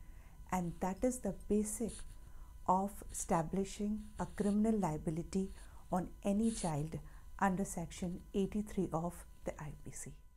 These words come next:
In the case of Hira Lal versus State of Bihar, nineteen seventy-seven, it has been clearly mentioned that a child who was of eleven years and he was having a fight with another person and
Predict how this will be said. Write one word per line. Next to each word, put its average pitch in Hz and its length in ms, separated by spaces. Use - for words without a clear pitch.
In 233 120
the 247 120
case 233 340
of 233 160
Hira 202 240
Lal 196 280
versus 170 400
State - 300
of 185 80
Bihar, 156 320
nineteen 160 380
seventy-seven, 147 840
it 220 160
has 190 260
been 208 200
clearly 180 440
mentioned 180 500
that 165 200
a 185 80
child 175 460
who 208 60
was 226 300
of 214 100
eleven 185 480
years 156 460
and 185 140
he 202 100
was 220 220
having 185 320
a 196 60
fight 180 520
with 175 160
another 165 300
person 160 600
and 208 240